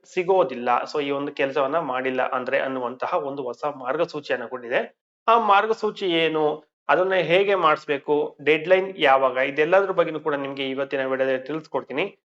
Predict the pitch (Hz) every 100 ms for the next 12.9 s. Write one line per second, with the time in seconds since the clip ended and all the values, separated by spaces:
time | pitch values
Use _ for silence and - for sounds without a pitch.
0 | - 143 180 202 202 185 196 190 175 151
1 | 156 170 165 165 156 147 147 - 160 190
2 | 190 175 165 - - 226 196 160 165 175
3 | 160 147 151 165 143 151 165 160 147 -
4 | 131 - 139 156 160 180 143 - - 220
5 | 190 147 147 165 131 131 139 135 - 147
6 | 139 135 135 123 123 135 143 139 143 190
7 | 202 175 135 117 123 127 _ _ _ -
8 | 160 180 175 156 156 175 175 147 151 156
9 | - 139 135 143 135 147 143 131 - 135
10 | 139 170 - 147 139 131 135 131 127 123
11 | 147 151 139 135 151 131 131 165 135 135
12 | 156 156 135 - 143 139 180 151